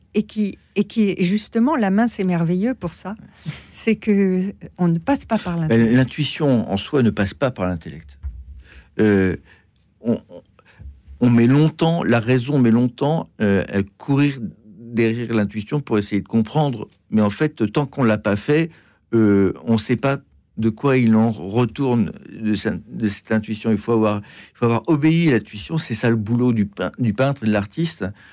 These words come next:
Speaker 2: C'est, euh, de faire selon son intuition. Et le pourquoi, en fait, on n'a pas, euh, à s'en préoccuper.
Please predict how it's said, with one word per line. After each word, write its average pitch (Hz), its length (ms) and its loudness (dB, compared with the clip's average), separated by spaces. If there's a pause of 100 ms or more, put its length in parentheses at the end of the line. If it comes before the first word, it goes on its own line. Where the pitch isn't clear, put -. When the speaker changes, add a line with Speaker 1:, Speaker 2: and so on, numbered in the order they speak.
(320)
Speaker 2:
C'est, 131 220 0
euh, 104 280 4
de 107 180 2
faire 131 180 -2
selon 127 240 0
son 117 200 -2
intuition. 113 580 0 (1300)
Et 131 180 6
le 131 240 2
pourquoi, 151 720 -2 (480)
en 107 80 -2
fait, 160 400 -4 (720)
on 113 80 2
n'a 104 160 2
pas, 143 400 -2 (400)
euh, 98 320 0
à 107 100 -2
s'en 117 200 -4
préoccuper. 117 640 -2